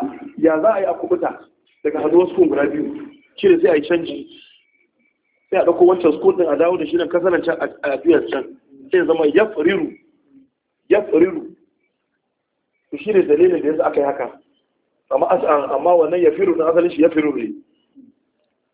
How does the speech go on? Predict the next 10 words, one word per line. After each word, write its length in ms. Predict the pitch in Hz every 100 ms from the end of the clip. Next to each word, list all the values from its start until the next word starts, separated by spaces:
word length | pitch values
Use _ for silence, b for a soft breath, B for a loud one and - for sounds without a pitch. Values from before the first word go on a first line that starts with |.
| _
An 80 | 143
gane 180 | 151 147
ku? 160 | 135 - - _ _ _ _ _ _ _ _ _ _
To, 80 | 135
saboda 180 | 165 156
haka 100 | 156
ana 140 | 165
kiran 240 | 151 170 151
wannan 240 | 160 147 139
muda'af 440 | 151 185 175 -